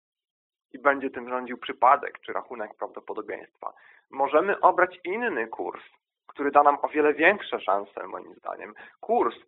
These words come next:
w którym będziemy postrzegać nasze prawdziwe, najprawdziwsze pragnienia, najgłębiej z serca, jako istniejące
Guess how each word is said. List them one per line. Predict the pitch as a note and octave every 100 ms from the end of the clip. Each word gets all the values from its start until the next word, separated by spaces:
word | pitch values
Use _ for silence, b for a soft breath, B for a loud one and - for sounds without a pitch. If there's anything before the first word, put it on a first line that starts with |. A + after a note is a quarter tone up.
| _ _
w | -
którym | D#3+ D#3
będziemy | D3+ D3+ F3+ G3+
postrzegać | F#3 D#3+ - - - D3 - _ _ C3+
nasze | C#3 D#3 E3+
prawdziwe, | - A#2 A2+ D#3+ B2+
najprawdziwsze | A#2 A#2 A#2 C3 A2+ -
pragnienia, | - - A2 C#3 G#2 F#2+
najgłębiej | A2+ A#2 A#2+ C3 C3+ A2+
z | -
serca, | C#3+ A#2 - G#2 - B B B
jako | C3 C3+ C#3 - -
istniejące | D3 - - C#3+ C#3+ C#3+ D3 - C#3+